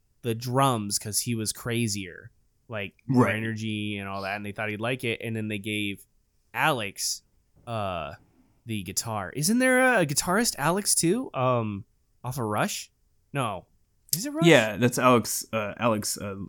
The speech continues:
Speaker 2: Lifeson.
Speaker 1: Le-, le-, yeah, there we go. God damn, we forgot all these guys. So, um, that's how I understand it, or how I remember it.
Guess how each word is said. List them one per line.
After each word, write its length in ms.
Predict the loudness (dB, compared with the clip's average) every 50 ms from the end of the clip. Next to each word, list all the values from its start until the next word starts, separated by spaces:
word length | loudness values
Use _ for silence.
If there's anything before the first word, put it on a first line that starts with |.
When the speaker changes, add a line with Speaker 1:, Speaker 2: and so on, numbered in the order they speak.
| -12
Speaker 2:
Lifeson. 800 | -12 -10 -8 -8 -4 -4 -4 -4 -4 -4 -6 -6 -6 -8 -10 -12 -10 _
Speaker 1:
Le-, 160 | -8 -6 -6
le-, 40 | -8 -8
yeah, 240 | -8 -6 -4 -4 -4
there 80 | -4
we 100 | -4 -6
go. 260 | -4 -4 -4 -4 -4 -4 -8
God 220 | -12 -14 -14 -14 -4 -2
damn, 220 | -2 -2 -2 -4
we 60 | -8 -8
forgot 220 | -4 -2 0 2
all 120 | 2 2
these 160 | 0 0 -4 -4
guys. 300 | -6 -8 -8 -12 -16 -18 _ _ _ _ _ _ _ _
So, 480 | -2 0 2 4 6 6 4 2 0 -6 _ _ _ _ _ _ _ -2
um, 480 | 0 2 2 2 0 -2 -4 -8 -2 4
that's 240 | 4 6 6 4 4
how 180 | 4 4 4
I 300 | 4 4 2 2 2 0
understand 580 | -4 -6 -8 -10 -8 -8 -8 -8 -8 -10 -12 -14
it, 160 | -16 -18 -18 _
or 120 | -14 -10
how 160 | -6 -6 -4 -4
I 80 | -4
remember 340 | -6 -8 -12 -14 -14 -16 -16
it. 160 | -16 -18 -20